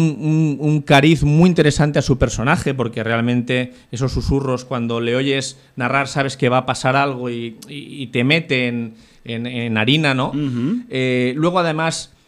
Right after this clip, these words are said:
Speaker 1: eh, digamos que hay métodos de protegerse contra la criatura
Speaker 2: Ahí.
Speaker 1: que él, gracias a sus poderes, puede obviar de manera bastante inteligente,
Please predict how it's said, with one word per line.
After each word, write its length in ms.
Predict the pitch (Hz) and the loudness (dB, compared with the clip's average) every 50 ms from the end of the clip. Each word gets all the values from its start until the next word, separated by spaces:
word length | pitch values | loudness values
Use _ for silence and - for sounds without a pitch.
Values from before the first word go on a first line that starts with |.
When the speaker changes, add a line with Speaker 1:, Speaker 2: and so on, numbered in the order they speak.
| _ _ _ _ - | _ _ _ _ -8
Speaker 1:
eh, 680 | 135 135 135 135 131 131 127 127 127 127 123 123 123 123 | -6 -4 -4 -4 -4 -4 -4 -4 -4 -4 -2 -2 -4 -4
digamos 520 | 120 131 127 143 151 160 165 160 160 - | -4 -4 -2 -2 -2 -2 -4 -6 -6 -8
que 560 | - - - 151 147 143 139 139 139 135 131 - - - - _ _ _ _ _ _ _ _ _ _ _ _ _ _ _ _ _ _ _ - | -12 -8 -4 0 0 0 0 -2 -4 -6 -8 -12 -16 -20 -20 _ _ _ _ _ _ _ _ _ _ _ _ _ _ _ _ _ _ _ -6
hay 440 | 165 160 165 175 180 170 170 165 170 | -2 -2 0 0 0 -2 -2 -4 -6
métodos 520 | 165 147 151 170 180 175 175 165 170 165 151 | -6 -4 -4 -4 -4 -4 -4 -4 -4 -2 -2
de 100 | 160 139 | -2 -2
protegerse 720 | - 139 131 127 127 120 - 165 180 185 - - - 131 | -2 -2 -2 -2 -2 0 2 0 0 0 -2 -4 -4 -4
contra 260 | 127 139 123 123 131 | -2 -2 -4 -2 -2
la 140 | 131 127 123 | -2 -2 -2
criatura 640 | - 131 123 120 123 127 170 185 170 139 127 120 - | -2 -2 -4 -2 -2 -2 -2 0 0 -2 -2 -6 -10
Speaker 2:
Ahí. 460 | - 127 113 113 110 113 113 113 107 110 - | -8 -4 -2 0 2 2 0 0 -2 -6 -4
Speaker 1:
que 160 | - 165 165 | 0 0 2
él, 100 | 175 180 | 2 0
gracias 380 | 170 175 180 175 180 185 165 160 | 0 -2 -2 -4 -4 -6 -8 -8
a 40 | |
sus 180 | 151 151 160 - | -8 -10 -10 -10
poderes, 360 | - 151 135 143 165 165 135 | -6 -6 -4 -2 -2 -4 -4
puede 380 | - - - 160 170 160 170 160 | -8 -8 -6 -6 -4 -2 -2 -2
obviar 640 | 143 127 120 120 127 151 175 170 156 151 180 233 285 - - | -2 -4 -4 -4 -2 2 2 4 4 2 0 -4 -12 -16 -14
de 160 | - 131 123 | -8 -6 -4
manera 240 | 123 123 127 139 151 | -4 -4 -4 -4 -4
bastante 400 | 151 139 135 - - 160 151 156 | -6 -6 -8 -8 -10 -10 -8 -8
inteligente, 840 | 160 147 147 165 160 160 - 202 180 175 160 143 160 175 269 - | -8 -6 -4 -2 -2 -2 0 -2 -2 -2 -2 -2 -4 -6 -6 -8